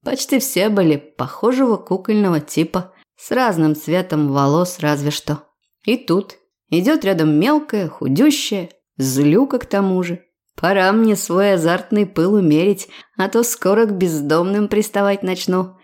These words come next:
в надежде получить порцию экстрима. Приблизились к машине. Стоит, мнется,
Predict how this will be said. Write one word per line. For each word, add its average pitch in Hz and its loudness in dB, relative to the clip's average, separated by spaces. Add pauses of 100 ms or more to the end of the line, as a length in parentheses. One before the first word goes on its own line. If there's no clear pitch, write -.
(160)
в 160 2
надежде 165 2
получить 170 -2
порцию 160 -2
экстрима. 156 0 (440)
Приблизились 170 2
к - -12
машине. 165 0 (260)
Стоит, 175 0
мнется, 160 -2